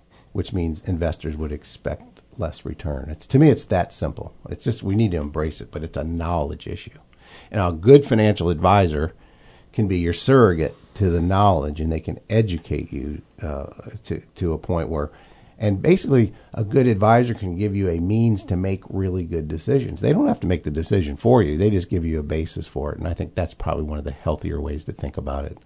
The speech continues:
I don't, you know, I don't know what you guys weigh in on that. Well, finally, we got a few minutes left. How much does it take,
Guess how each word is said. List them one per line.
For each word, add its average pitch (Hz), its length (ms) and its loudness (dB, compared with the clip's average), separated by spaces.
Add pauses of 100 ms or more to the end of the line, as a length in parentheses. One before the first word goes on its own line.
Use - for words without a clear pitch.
I 87 60 -16
don't, 78 140 -12 (140)
you 73 140 -10
know, 71 160 -14
I 80 60 -12
don't 76 80 -12
know 71 60 -10
what - 160 -14
you 76 80 -10
guys 73 180 -8
weigh 78 200 -6
in 76 100 -6
on 73 140 -6
that. 78 300 -8 (880)
Well, 120 260 6
finally, 131 380 6
we 120 100 6
got 117 160 8
a - 20 4
few 160 240 6
minutes 110 280 4
left. 101 240 2
How 120 120 4
much 127 200 2
does 117 140 2
it 117 120 -4
take, 107 240 2